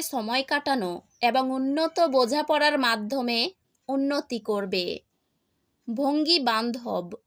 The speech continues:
কর্মপরিবেশ গড়ে তুললে চাপ ছাড়াই উৎপাদনশীলতা বজায় রাখা সহজ হবে। আপনার স্বাস্থ্য, বিশেষত আপনার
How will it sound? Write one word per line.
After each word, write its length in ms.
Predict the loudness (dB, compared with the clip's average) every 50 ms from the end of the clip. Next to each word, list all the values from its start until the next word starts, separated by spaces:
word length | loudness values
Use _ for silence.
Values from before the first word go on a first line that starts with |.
| _ _ _ 4
কর্মপরিবেশ 880 | 6 6 6 6 6 4 4 6 6 6 6 6 4 4 4 4 4 4 0 -2 2
গড়ে 260 | 2 4 4 4 2 0 -2
তুললে 440 | -4 -4 -4 -2 2 4 4 4 4 4 0 -2 _ _ _ _ _ _ _ _
চাপ 260 | -2 0 0 0 0 -2 -6 _
ছাড়াই 380 | -4 -2 2 4 4 4 4 4 0 -2
উৎপাদনশীলতা 1040 | -4 -6 -6 _ 0 2 4 4 6 4 4 4 2 2 2 2 2 4 4 2 2 4
বজায় 380 | 4 4 4 6 6 4 6
রাখা 320 | 4 2 0 2 0 0 2 2
সহজ 380 | 2 0 0 0 0 -2 -2 -4 -4
হবে। 360 | -2 0 0 0 0 -4 -6 -6 -8 -12 _ _ _ _ _ _ _ _ _ _ _ _ _ _ _ _ _ _
আপনার 380 | 2 2 4 4 2 4 4 4
স্বাস্থ্য, 540 | 4 4 4 4 4 2 0 -4 -6 -4 -2 -2 -2 -2 -6 _ -8
বিশেষত 520 | -4 -2 0 2 2 2 4 2 2 4 4 4 6
আপনার 360 | 6 4 2 2 2 2 2